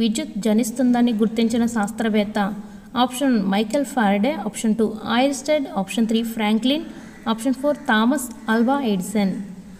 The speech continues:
ఆన్సర్ ఈస్ ఆప్షన్ వన్ మైకేల్ ఫారడే. నెక్స్ట్ క్వశ్చన్, డైనమో లేదా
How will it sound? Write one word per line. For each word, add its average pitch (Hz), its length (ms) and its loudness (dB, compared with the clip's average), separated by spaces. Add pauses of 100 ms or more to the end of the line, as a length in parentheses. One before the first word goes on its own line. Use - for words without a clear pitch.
(380)
ఆన్సర్ 208 280 0
ఈస్ 370 160 -4 (600)
ఆప్షన్ 277 380 0
వన్ 202 140 2 (480)
మైకేల్ 262 460 0 (160)
ఫారడే. 190 480 2 (1400)
నెక్స్ట్ 240 300 -2
క్వశ్చన్, 359 320 -2 (560)
డైనమో 311 440 4 (480)
లేదా 240 220 4